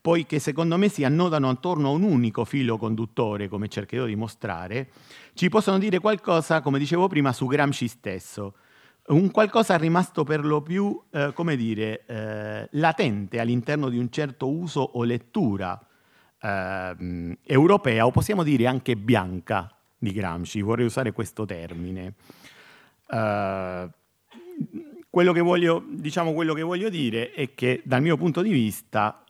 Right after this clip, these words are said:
so che qui non mi troverò d'accordo con molte persone che sono in sala, ne abbiamo già parlato, ne parlavo prima con Roberto, eh, Dainotto. Eh,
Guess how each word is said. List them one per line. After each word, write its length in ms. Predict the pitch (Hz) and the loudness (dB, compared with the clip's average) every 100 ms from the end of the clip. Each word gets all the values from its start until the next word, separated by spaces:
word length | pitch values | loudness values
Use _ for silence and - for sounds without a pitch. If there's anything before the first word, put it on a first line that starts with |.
| _ _ _ _ - | _ _ _ _ -8
so 240 | - 170 | 2 2
che 160 | 135 - | 2 2
qui 140 | 170 | 4
non 180 | 135 127 | 6 6
mi 260 | 123 123 | 6 6
troverò 320 | 110 123 131 143 | 4 2 2 2
d'accordo 460 | 113 147 143 120 | 0 0 2 2
con 160 | 107 117 | 2 2
molte 360 | 123 123 110 | 2 -2 -6
persone 520 | 101 113 - 143 104 95 | -10 -10 -6 -6 -6 -8
che 100 | 98 | -10
sono 240 | 107 110 | -6 -2
in 80 | 120 | 0
sala, 240 | 151 113 | 0 0
ne 80 | 101 | 0
abbiamo 300 | 101 101 104 | -4 -4 -4
già 160 | 107 107 | -4 -4
parlato, 420 | 117 127 127 104 | -4 -4 -6 -8
ne 140 | 98 | -10
parlavo 340 | 101 104 107 98 | -10 -8 -8 -10
prima 300 | - 117 104 | -10 -8 -8
con 120 | 104 | -6
Roberto, 520 | 101 104 95 - 92 - - - - _ | -8 -8 -10 -14 -16 -20 -20 -20 -20 _
eh, 160 | 90 101 | -12 -8
Dainotto. 760 | 107 104 95 85 - 123 127 - - - - _ _ | -4 -2 -4 -6 -10 -10 -10 -14 -20 -20 -20 _ _
Eh, 440 | - 113 113 104 | -4 -2 -2 -4